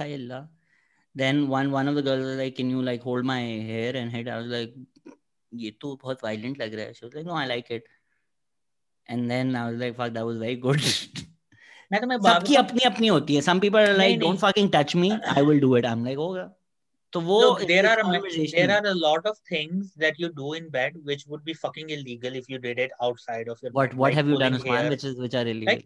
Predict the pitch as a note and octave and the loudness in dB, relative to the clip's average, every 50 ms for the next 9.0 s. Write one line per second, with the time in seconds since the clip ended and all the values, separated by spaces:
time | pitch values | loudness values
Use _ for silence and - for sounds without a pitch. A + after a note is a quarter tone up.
0 | - G#3+ A3 A3 A#3+ B3 B3 A#3 G#3 F#3+ F3 F3 F3 F3+ F#3 F#3 - - - E3+ | -2 0 2 2 2 0 -2 -2 0 2 2 4 2 2 0 -4 -6 -2 0 0
1 | D#3+ D3+ D3 C#3+ F3 F3+ F#3 - - E3 D3+ D3 C#3+ C#3+ C#3 D3 F3+ G3+ F#3 F3+ | 0 0 -4 -6 -6 -6 -4 -2 -2 -2 -2 -4 -6 -8 -6 -4 -4 -2 0 0
2 | F3+ F#3 F#3 F3 E3 D3+ D#3 D3+ - F3 F#3 F#3 F#3 F#3 - E3 C#3+ C3+ C#3 C#3+ | 0 0 0 0 0 -2 -2 -2 -6 -8 -6 -6 -6 -4 -2 -2 -2 -4 -6 -10
3 | C#3+ - E3+ E3 D3+ C#3+ C3 A#2 _ - C#3+ D3 D3+ D3 D3 D3 D#3+ F#3+ G3 _ | -8 -8 -8 -8 -8 -10 -12 -12 _ -12 -12 -10 -8 -6 -6 -6 -6 -8 -10 _
4 | _ _ _ _ _ _ - C#3 C#3 C#3+ C#3 C#3 C#3 C#3 C#3 C3+ C3+ C3+ C3+ C3+ | _ _ _ _ _ _ -6 -4 -2 0 0 0 0 0 -2 -2 -2 -4 -4 -6
5 | - D#3 C#3+ - D#3+ C#3+ - D#3+ D#3 D3+ D3 C#3+ C#3+ C#3+ C#3+ D3 C#3+ - - D3+ | -8 -12 -10 -10 -10 -6 -4 -4 -4 -4 -4 -8 -4 -4 -4 -4 -4 -6 -6 -4
6 | D3 D3 C#3+ C3 B2 C3 C3 C3 C#3 C#3 C#3 C#3+ C#3+ C#3 D3 D3 C#3+ - C#3 B2+ | -4 -4 -6 -6 -8 -6 -4 -4 -4 -4 -4 -4 -4 -4 -4 -6 -6 -4 -6 -6
7 | A#2+ B2 B2+ D3 C#3+ D3 C#3 C#3 C#3 C#3 D3 C3+ A#2 A#2 C3+ C#3+ - C#3+ C#3+ C#3 | -6 -6 -8 -8 -8 -8 -10 -10 -10 -10 -10 -8 -6 -6 -6 -6 -8 -12 -12 -10
8 | D3 D3+ - D3 C#3+ - - C#3 B2 B2 C#3 C#3 C#3 C3+ D3 C3+ C3+ D3 F3+ | -10 -10 -12 -12 -16 -16 -14 -14 -12 -12 -14 -12 -8 -6 -6 -6 -6 -8 -10